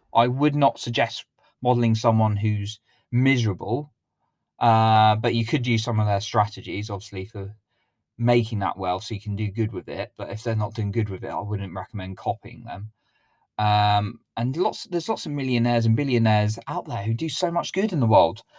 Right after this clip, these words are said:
M-, perceptions of people are that if you've got money, you can be greedy. And these are things that just come into us at a young age. It's not, it, it just brings out more of who you are. So model someone, model someone who's happy, someone who's wealthy.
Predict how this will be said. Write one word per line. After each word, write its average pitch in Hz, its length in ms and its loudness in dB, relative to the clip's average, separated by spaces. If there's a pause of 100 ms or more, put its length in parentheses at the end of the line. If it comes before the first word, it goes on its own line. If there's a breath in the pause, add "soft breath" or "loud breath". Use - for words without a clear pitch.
(680 soft breath)
M-, 165 120 -10 (260)
perceptions - 580 0
of 131 100 -2
people 160 380 0
are 98 120 6
that - 200 2
if 127 140 -4
you've 135 100 -2
got 135 120 2
money, 147 220 2
you 98 120 0
can 113 140 0
be 113 80 2
greedy. 123 420 0
And 107 120 2
these 135 200 0
are 117 60 2
things 113 260 4
that 117 100 2
just 113 280 -6 (320)
come 123 180 2
into 139 260 2
us 90 220 2
at - 80 -6
a 104 60 0
young 104 280 4
age. 107 400 2 (840 soft breath)
It's 143 160 -4
not, 180 320 4 (160)
it, - 300 -6
it - 160 -2
just - 180 -2
brings 180 240 2
out 170 240 6
more 135 340 6
of 117 100 2
who 139 100 4
you 131 240 6
are. 139 260 4 (600)
So 143 180 0
model 147 420 2
someone, 101 580 0 (340)
model 175 200 0
someone 190 360 2
who's 156 260 -4
happy, 101 480 0
someone 143 320 0
who's 123 160 -2
wealthy. 117 480 0